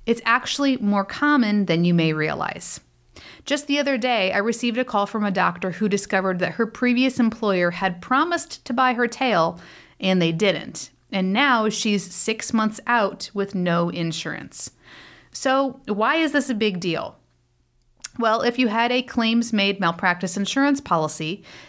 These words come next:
and the coverage lapses without buying tail, not only are you uninsured at the present time, but you're also uninsured for any prior work that you've done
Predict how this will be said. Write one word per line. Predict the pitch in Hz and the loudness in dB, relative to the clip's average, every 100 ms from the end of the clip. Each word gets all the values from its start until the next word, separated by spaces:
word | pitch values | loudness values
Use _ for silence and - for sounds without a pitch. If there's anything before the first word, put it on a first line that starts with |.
| - | -2
and | 233 240 | 2 2
the | |
coverage | 240 254 254 294 247 - | 2 2 2 0 -2 -2
lapses | 226 240 240 - 170 160 - | 2 2 2 -2 -4 -4 -4
without | 196 196 202 214 233 208 | -4 0 0 0 0 0
buying | 190 180 175 175 | 0 2 -2 -4
tail, | - 277 180 175 - - - - - - | -2 0 0 -4 -12 -20 -20 -20 -18 -2
not | 220 233 | 2 2
only | 349 381 302 | 2 0 0
are | 233 | 2
you | 240 233 | 2 0
uninsured | 226 233 226 214 240 220 214 | 0 2 2 0 2 2 2
at | 196 208 | 0 -2
the | 202 | -4
present | - 302 302 339 269 - | -2 0 2 2 0 0
time, | 180 147 131 170 - _ | 0 0 -4 -10 -12 _
but | 240 233 | -2 -2
you're | 294 240 | -4 0
also | 269 277 320 311 | 0 2 0 0
uninsured | 233 240 254 254 - 214 202 | 0 2 2 2 2 0 0
for | - - | -2 -4
any | 226 240 269 | 0 2 2
prior | 262 - 247 254 | 0 0 2 2
work | 226 185 185 | 2 0 0
that | 208 - | -2 -2
you've | 214 180 | -2 -2
done | 170 147 156 - | -2 -2 -4 -6